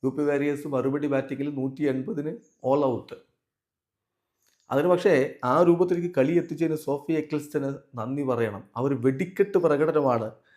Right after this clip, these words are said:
ലോവർ ഓർഡറിൽ നടത്തിയത്. പത്തൊമ്പത് പന്തുകൾ നേരിട്ട് ഒരു ഫോറും നാല് സിക്സറും അടക്കം അവർ മുപ്പത്തിമൂന്ന് റൺസ് അടിച്ചു കൂട്ടി. അങ്ങനെയാണ്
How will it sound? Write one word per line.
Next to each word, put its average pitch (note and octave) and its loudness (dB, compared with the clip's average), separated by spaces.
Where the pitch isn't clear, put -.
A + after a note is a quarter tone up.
ലോവർ A#2 2
ഓർഡറിൽ A#2+ 0
നടത്തിയത്. G2+ -8
പത്തൊമ്പത് D3 0
പന്തുകൾ C3 -2
നേരിട്ട് B2 -8
ഒരു C3 0
ഫോറും C#3 0
നാല് C3 2
സിക്സറും E3 -2
അടക്കം C3+ -4
അവർ A#2+ 0
മുപ്പത്തിമൂന്ന് B2 -10
റൺസ് G#2 -14
അടിച്ചു G2 -16
കൂട്ടി. G2+ -12
അങ്ങനെയാണ് C3 -4